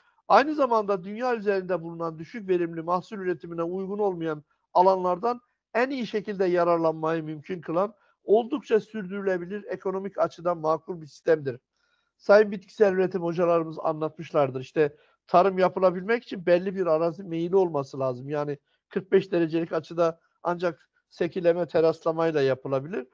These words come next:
E, ama buralarda koyunculuk değerlendirebiliyor o otları. Göçebe hayvancılık, insanların hayvanlarıyla birlikte yaya olarak otlak ve su bulmak üzere coğrafyayı katlettikleri transhumans,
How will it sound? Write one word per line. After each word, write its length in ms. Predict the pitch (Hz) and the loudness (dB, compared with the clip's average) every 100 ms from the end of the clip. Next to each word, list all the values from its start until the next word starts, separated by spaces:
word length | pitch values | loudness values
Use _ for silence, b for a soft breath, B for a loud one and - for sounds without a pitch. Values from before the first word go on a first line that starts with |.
| _ _ _ _ | _ _ _ _
E, 280 | 170 170 - | -2 -2 0
ama 240 | 175 226 | -2 0
buralarda 420 | 220 233 220 208 | 4 6 6 4
koyunculuk 580 | 220 226 226 196 214 208 | 0 0 -2 -4 -8 -2
değerlendirebiliyor 800 | 202 196 196 190 202 202 202 247 | 2 2 2 0 0 -2 -2 -2
o 100 | 196 | 0
otları. 480 | 156 - 147 143 202 _ _ _ _ _ _ _ _ _ _ _ _ _ _ - | 0 -2 -2 0 -4 _ _ _ _ _ _ _ _ _ _ _ _ _ _ -4
Göçebe 360 | 185 254 262 | -2 2 6
hayvancılık, 680 | 311 277 247 214 185 208 196 | 8 8 6 4 0 -6 -6
insanların 600 | 233 202 220 220 233 262 | -10 -4 -2 0 0 -2
hayvanlarıyla 840 | 208 196 202 202 202 233 233 190 | -2 0 0 -2 -4 -4 -6 -6
birlikte 360 | 185 175 180 175 | -8 -12 -8 -6
yaya 360 | 143 156 208 | -2 2 4
olarak 360 | 180 160 151 160 _ _ _ _ | 4 2 0 -4 _ _ _ _
otlak 440 | 180 185 - 220 214 | -6 -2 0 0 0
ve 100 | 185 | -8
su 220 | - 196 | -8 -10
bulmak 360 | 185 180 190 | -6 -4 -6
üzere 300 | 170 156 160 | -6 -6 -6
coğrafyayı 560 | 143 170 185 165 170 151 | -4 -2 -2 -2 -4 -2
katlettikleri 840 | 170 165 160 143 151 147 147 165 - _ _ _ _ | -2 -2 -6 -14 -10 -4 -4 -4 -12 _ _ _ _
transhumans, 840 | - 226 214 - 196 151 147 160 | 4 6 6 2 -8 -4 -4 -6